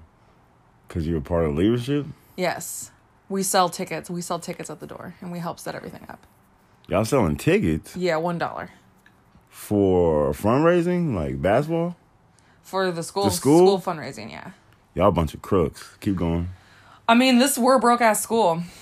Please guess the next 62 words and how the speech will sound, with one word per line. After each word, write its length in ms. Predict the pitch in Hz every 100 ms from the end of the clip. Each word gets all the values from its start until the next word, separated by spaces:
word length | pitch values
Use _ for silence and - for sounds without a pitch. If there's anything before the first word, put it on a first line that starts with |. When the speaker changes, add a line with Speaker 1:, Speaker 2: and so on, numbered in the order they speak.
| -
Speaker 1:
Keep 160 | - 131
going, 300 | 143 131 131
keep 200 | 120 139
talking. 800 | 143 127 123 135 139 120 - 190
Speaker 2:
We 140 | 190
Speaker 1:
It's 80 | -
Speaker 2:
can, 80 | 233
we 60 | -
can 140 | -
Speaker 1:
fine. 40 | -
Speaker 2:
take, 80 | -
Speaker 1:
No, 180 | 196 190
Speaker 2:
um, 120 | 208
Speaker 1:
it's 80 | 226
Speaker 2:
no, 80 | 269
yeah, 180 | 349 233
I 100 | 233
get, 160 | 285
I 100 | 240
get, 220 | 262 392 -
you, 60 |
I 120 | 214
get 200 | 254 233 226
it. 40 |
I 80 | 220
mean, 140 | 240 220
I 120 | 240
get 220 | 196 175
it. 180 | 180 - - -
I, 160 | 226 262
I, 320 | 202 240 277
I, 380 | 196 240 262 - -
I'm 180 | 196 311
the 60 | 370
one 180 | 330
who 100 | 320
told 220 | - 311 294
everybody, 340 | 285 254 254
"Don't 180 | 220 269
charge 300 | 294 269 233
people 200 | 269 240
for 140 | 226
kids." 460 | - 254 302 151 151
I 140 | 143
was 60 | 185
Speaker 1:
It's 80 | 196
Speaker 2:
like, 160 | 202
Speaker 1:
all 80 | -
Speaker 2:
I 100 | 185
was, 100 | 185
Speaker 1:
good. 280 | 101 87 73
Speaker 2:
yeah. 160 | 180 -
Speaker 1:
Do 120 | 92
what 120 | 95
you 60 | 92
gotta 180 | 92 92
do. 220 | 90 87
Keep 240 | 85 101
telling 200 | 98 104
your 80 | 104
story. 220 | 104 87
Speaker 2:
Right. 320 | 87 170 127